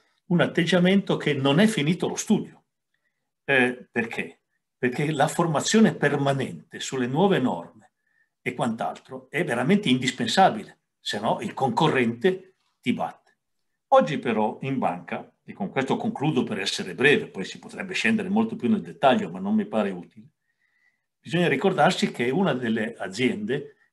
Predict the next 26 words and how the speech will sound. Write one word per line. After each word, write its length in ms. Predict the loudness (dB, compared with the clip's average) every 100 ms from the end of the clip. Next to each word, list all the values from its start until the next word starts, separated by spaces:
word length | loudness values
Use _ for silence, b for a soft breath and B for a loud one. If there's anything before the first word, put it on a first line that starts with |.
| _
che 220 | -2 0
è 60 |
più 200 | 4 6
digitalizzata 800 | 6 4 0 -2 -4 0 0 2 0
al 120 | -2
mondo, 500 | -2 -4 -8 -12 -8
già 240 | 2 2 2
oggi, 360 | -4 -10 -8
ma 160 | -4 -2
che 140 | 0
diventerà 640 | 2 2 2 2 4 4 4
ancora 460 | 0 2 4 4
molto 640 | 2 2 4 4 2 -4 -6
più 140 | -4
digitalizzata. 880 | -2 -4 -6 -10 -10 -10 -10 -12 _ _ _ _ _ _ _ _ _
Lì 260 | -4 -4 -2
Pietro 360 | -2 -2 -2
Sella, 440 | -2 0 -2 -2 -6 -14 -20 -20 -10
mio 140 | -8
figlio, 340 | -4 -4 -6 -8
che 140 | -16
è 300 | -10 -10 -10
l'amministratore 540 | -16 -20 -18 -10 -6 -6
delegato 500 | -8 0 2 2 -4
della 220 | -10 -10
capogruppo, 800 | -10 -10 -10 -10 -10 -10 -12